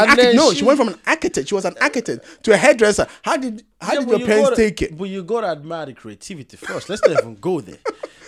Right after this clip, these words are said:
Speaker 2: You
Speaker 1: Well,
Speaker 2: just
Speaker 1: if
Speaker 2: a
Speaker 1: an architect,
Speaker 2: hairdresser.
Speaker 1: you already, you know, you're
Speaker 2: No,
Speaker 1: already
Speaker 2: but you
Speaker 1: creative
Speaker 2: just a
Speaker 1: anyway.
Speaker 2: hairdresser. You call yourself a loctician.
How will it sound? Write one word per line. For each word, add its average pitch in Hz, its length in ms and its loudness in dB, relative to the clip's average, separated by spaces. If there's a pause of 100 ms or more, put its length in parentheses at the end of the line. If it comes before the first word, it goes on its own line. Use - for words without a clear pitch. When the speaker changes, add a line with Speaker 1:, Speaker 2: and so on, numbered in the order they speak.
Speaker 2:
You 226 140 0
Speaker 1:
Well, 269 120 2
Speaker 2:
just 160 200 -4
Speaker 1:
if 247 60 -8
Speaker 2:
a 247 40 2
Speaker 1:
an 220 80 -2
architect, 233 300 0
Speaker 2:
hairdresser. 151 240 -2
Speaker 1:
you 160 60 2
already, 175 280 -2
you 165 140 -10
know, 123 160 -10
you're 110 100 -14
Speaker 2:
No, - 80 -6
Speaker 1:
already - 120 -4
Speaker 2:
but 202 60 -4
you 175 60 -8
Speaker 1:
creative 294 200 -4
Speaker 2:
just 233 140 -6
a - 40 -2
Speaker 1:
anyway. 170 180 -4
Speaker 2:
hairdresser. 214 460 -8
You 151 120 -12
call 190 180 -2
yourself 165 300 -4
a 151 40 -6
loctician. - 680 -10